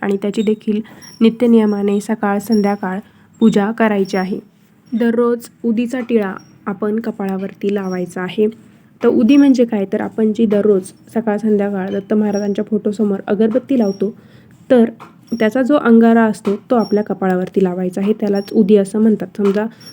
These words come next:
तुम्ही दत्त मंदिरात जात असाल तर तेथील जी उदी असते ती तुम्ही घरी आणून ठेवू शकता. तुमच्या घरात कोणी आजारी राहत असेल सतत तर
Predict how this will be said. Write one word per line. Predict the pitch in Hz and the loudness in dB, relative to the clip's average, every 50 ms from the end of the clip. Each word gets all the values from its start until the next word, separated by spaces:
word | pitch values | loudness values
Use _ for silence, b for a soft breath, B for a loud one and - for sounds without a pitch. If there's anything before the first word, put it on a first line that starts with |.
| B B | B B
तुम्ही | - 220 214 226 233 | 2 6 6 8 6
दत्त | 220 208 208 - | 6 4 2 2
मंदिरात | 226 220 214 214 208 220 220 220 202 214 | 2 2 2 4 2 2 2 2 0 0
जात | 226 214 - | -2 0 2
असाल | 226 226 226 214 190 185 185 | 0 0 0 0 -2 0 -2
तर | 202 | -2
तेथील | 196 - - 214 202 - 226 233 247 262 - - _ - 196 | -4 -2 -4 -4 -2 2 2 2 2 0 -8 -10 _ -8 -2
जी | 196 247 | -2 0
उदी | 269 240 240 226 202 240 | 2 2 2 4 4 4
असते | 233 233 226 233 - 214 | 4 4 2 4 2 2
ती | 208 - 226 | 2 2 -2
तुम्ही | 226 233 226 220 220 226 226 | 2 2 2 4 4 4 4
घरी | 220 220 208 214 | 4 6 6 6
आणून | 208 202 202 208 214 226 233 | 4 2 2 0 2 2 0
ठेवू | 233 - 226 220 208 | 4 6 6 6 6
शकता. | 196 214 190 - _ - - b b b b b b b b b _ - | 4 0 -4 -4 _ -14 -14 b b b b b b b b b _ 2
तुमच्या | 214 208 196 226 233 | 2 4 4 4 4
घरात | 220 220 220 220 226 226 226 b b b b b b b _ _ - | 4 2 2 2 0 -2 -6 b b b b b b b _ _ 4
कोणी | 226 220 214 220 220 226 226 - - _ _ | 4 6 6 6 4 4 2 -2 -10 _ _
आजारी | 220 208 196 233 226 240 247 | 0 2 2 4 4 4 4
राहत | 240 233 226 220 220 | 4 2 2 2 0
असेल | 220 - - 208 196 | -2 -2 -2 -2 -2
सतत | - 240 233 - 202 185 180 - _ _ - | -2 -4 -2 -2 -2 -4 -4 -8 _ _ -2
तर | 214 208 208 | 0 0 0